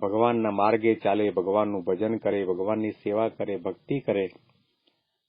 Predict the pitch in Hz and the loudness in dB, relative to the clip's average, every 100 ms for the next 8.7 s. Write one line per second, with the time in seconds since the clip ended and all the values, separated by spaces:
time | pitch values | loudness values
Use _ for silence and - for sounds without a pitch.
0 | - 117 113 131 127 139 127 135 95 87 | 0 4 6 4 2 0 2 2 0 2
1 | 117 127 123 - 135 131 95 87 _ _ | 4 4 2 0 2 2 0 -4 _ _
2 | _ _ - 104 120 - 131 139 139 160 | _ _ -10 -4 -4 0 2 2 2 2
3 | 160 165 _ _ _ - 131 139 117 120 | 2 -2 _ _ _ -4 2 4 4 2
4 | - 160 147 143 147 104 110 131 147 143 | 4 4 6 6 4 4 6 6 4 2
5 | 117 123 143 143 139 143 135 147 156 117 | 2 2 2 2 2 2 2 2 2 4
6 | 117 - 147 156 143 151 151 117 95 _ | 2 2 2 2 2 2 4 4 0 _
7 | _ _ _ _ _ _ _ _ _ _ | _ _ _ _ _ _ _ _ _ _
8 | _ _ _ _ _ _ - | _ _ _ _ _ _ -6